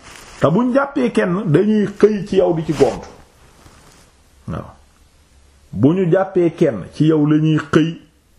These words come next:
di ci gont, di ci def lu ne. Gaa yi daal duñu ba. Moom kay jàpp, mais jour bu ne ñu génn benn, benn affaire ci, ba mooy affaire bi day mujj nekk benn scénario.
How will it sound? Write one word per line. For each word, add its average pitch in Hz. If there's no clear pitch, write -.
di 131
ci 135
gont, 165
di 135
ci 165
def 156
lu 123
ne. 170
Gaa 160
yi 180
daal 170
duñu 160
ba. -
Moom 151
kay 170
jàpp, 131
mais 156
jour 170
bu 156
ne 190
ñu 175
génn 160
benn, 143
benn 143
affaire 131
ci, 107
ba 123
mooy 143
affaire 165
bi 160
day 160
mujj 151
nekk 139
benn 120
scénario. 98